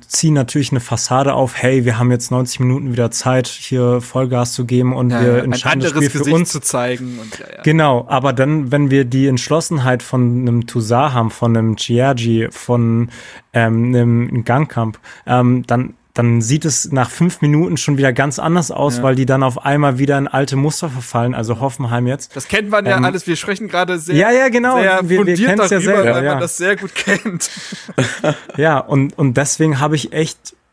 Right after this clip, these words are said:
Speaker 1: also ein positives Gefühl einfach fürs Spiel
Speaker 2: Mhm.
Speaker 1: und, ähm, ja, bin da zuversichtlich und auch, dass wenn wir einen Rückschlag irgendwie bekommen, Hoffenheim kommt irgendwie doch ganz gut ins Spiel,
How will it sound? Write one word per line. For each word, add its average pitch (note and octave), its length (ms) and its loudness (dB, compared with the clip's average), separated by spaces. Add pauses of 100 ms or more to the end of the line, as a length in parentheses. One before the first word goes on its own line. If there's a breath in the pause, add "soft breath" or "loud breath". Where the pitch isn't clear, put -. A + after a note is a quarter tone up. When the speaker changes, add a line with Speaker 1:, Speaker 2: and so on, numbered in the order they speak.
(120)
Speaker 1:
also C3 480 2 (440 soft breath)
ein B2+ 260 2
positives C#3 680 0
Gefühl C3 360 0
einfach A2+ 320 -2
fürs A#2+ 260 -2
Spiel C3+ 460 2 (220 loud breath)
Speaker 2:
Mhm. C#3 260 -10
Speaker 1:
und, A#2+ 520 2
ähm, A#2 460 0 (380)
ja, A#2+ 220 0
bin A#2+ 300 2
da A2+ 200 2
zuversichtlich A#2+ 960 -2
und A#2+ 440 -2
auch, B2+ 260 0
dass A#2 500 -2
wenn D#3+ 320 4
wir D3+ 100 4
einen C#3 100 2
Rückschlag C#3+ 580 0 (360 loud breath)
irgendwie D3 260 2
bekommen, C3 640 0 (320)
Hoffenheim C3+ 500 0
kommt C3+ 240 -4
irgendwie C3+ 220 0
doch C#3 280 -2
ganz B2+ 220 -2
gut C#3+ 180 -2
ins C3 140 0
Spiel, C#3+ 340 2